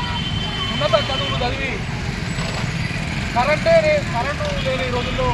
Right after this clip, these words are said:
వీధి దీపాల కింద చదువుకొని ఉన్నత స్థాయికి ఎదిగి అనేక దేశాలను అధ్యయనం చేసి రాజ్యాంగాన్ని స్థాపించి మహోన్నతుడు వ్యక్తి. మరి అలా-, అలాంటి గొప్ప వ్యక్తిని ప్రపంచాలు,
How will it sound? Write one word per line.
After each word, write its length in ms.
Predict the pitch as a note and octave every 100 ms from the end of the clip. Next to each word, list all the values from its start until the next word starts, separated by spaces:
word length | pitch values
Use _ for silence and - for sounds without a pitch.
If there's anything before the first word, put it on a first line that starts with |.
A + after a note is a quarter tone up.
| -
వీధి 280 | - A#3+ -
దీపాల 320 | - - C#4+ C#4+
కింద 180 | - -
చదువుకొని 440 | C#3+ - B3 B3 - - - - - - - -
ఉన్నత 280 | - C#4+ D4
స్థాయికి 340 | - C4 - -
ఎదిగి 280 | - - C3 - - - - - - - -
అనేక 340 | - - F4 E4
దేశాలను 460 | D4+ C#4+ - - -
అధ్యయనం 300 | - B3+ B3+
చేసి 260 | A#3+ -
రాజ్యాంగాన్ని 500 | A3+ A3+ A#3+ A#3+ A#3
స్థాపించి 480 | G#3+ G#3 - - G#3 - - - - - - - -
మహోన్నతుడు 600 | - F#4 F#4 - - A#3+
వ్యక్తి. 300 | G#3 - - - - - - - - - - -
మరి 200 | - A#3+ A#3+ - - -
అలా-, 200 | - -
అలాంటి 380 | - B3 - - - -
గొప్ప 280 | - - C4+
వ్యక్తిని 400 | C4+ - - - - - - - - - - - - G3 F#3 - -
ప్రపంచాలు, 600 | G3+ A3 B3+ A#3 C4 C4+